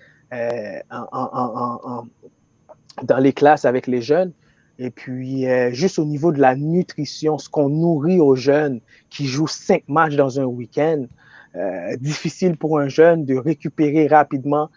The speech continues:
et puis de voir l'effet, euh,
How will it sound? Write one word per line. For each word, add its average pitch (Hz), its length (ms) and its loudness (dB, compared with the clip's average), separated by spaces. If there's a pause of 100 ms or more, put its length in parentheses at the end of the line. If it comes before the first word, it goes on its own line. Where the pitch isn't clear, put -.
(280)
et 127 80 -2
puis - 180 -16
de 123 180 -2
voir 160 460 4
l'effet, 160 840 0 (280)
euh, 135 100 4